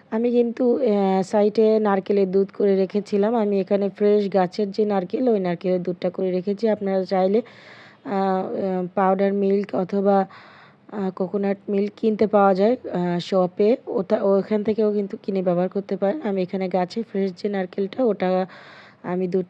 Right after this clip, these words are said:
করে নিয়েছি। দেখুন, এটা আমি দিয়ে দিয়েছি। এবারে বলক ওঠা পর্যন্ত অপেক্ষা করব। দেখুন, নারকেলের দুধে কিন্তু বলক উঠে এসেছে। এভাবে, এভাবে আমি দিয়ে দেবো।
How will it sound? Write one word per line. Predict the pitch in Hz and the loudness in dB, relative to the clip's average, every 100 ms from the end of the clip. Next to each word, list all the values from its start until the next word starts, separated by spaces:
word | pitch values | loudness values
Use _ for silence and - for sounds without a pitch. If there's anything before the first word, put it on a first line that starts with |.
| - | -4
করে | 190 185 180 190 | 0 0 0 -2
নিয়েছি। | 190 190 180 226 262 | -2 -2 -4 -6 -4
দেখুন, | 226 180 226 | -4 -2 -2
এটা | 233 196 196 185 | -2 -2 0 0
আমি | 185 196 196 - - _ 196 | 0 -2 -4 -14 -20 _ 0
দিয়ে | 196 196 | 2 4
দিয়েছি। | 202 202 - 240 | 4 2 2 2
এবারে | 208 190 190 185 185 180 | 4 4 4 2 2 2
বলক | 185 190 190 | 2 2 -2
ওঠা | 180 202 | -4 -2
পর্যন্ত | 202 185 190 202 | 0 -2 -2 0
অপেক্ষা | 185 185 202 | 0 -2 -2
করব। | 196 196 196 208 | -2 -4 -2 -2
দেখুন, | 196 190 220 | -2 0 -2
নারকেলের | 254 185 175 190 190 180 | 0 0 0 0 0 0
দুধে | 190 190 | 0 0
কিন্তু | 196 202 208 | -2 0 2
বলক | 190 190 190 | 2 2 0
উঠে | 196 214 | 0 0
এসেছে। | 202 214 - 247 | 0 -2 0 2
এভাবে, | 208 185 180 190 | 4 2 0 0
এভাবে | 190 185 196 202 | 0 2 2 2
আমি | 190 196 | 0 -2
দিয়ে | 185 190 190 | 0 0 2
দেবো। | 202 220 | 2 2